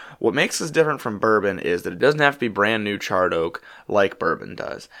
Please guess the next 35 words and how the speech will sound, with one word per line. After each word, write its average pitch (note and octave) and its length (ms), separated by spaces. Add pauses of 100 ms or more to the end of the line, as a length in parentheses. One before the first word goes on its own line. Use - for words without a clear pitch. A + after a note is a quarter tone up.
(120)
Scotch B2 420
can A#2 180
be A2+ 460
matured, G#2+ 640
it G#2 80
can G2+ 120
be F#2 100
finished G2 600
in F2+ 440
used A#2+ 520
barrels F2 460
that - 240
other G#2+ 240
spirits F#2 540
used, E2 480 (420)
um, D2+ 260
which F#2+ 200
will F#2 80
give G2+ 240
it - 220
different A2 420
flavors. F2 640
And F#2+ 100
that G#2 160
makes A#2 260
it A2 80
a F#2+ 60
little G#2+ 220
different G2+ 360
from G2 160
bourbon, B2 320
'cause A2 140
as G2 80
I F#2+ 80
mentioned, A2 520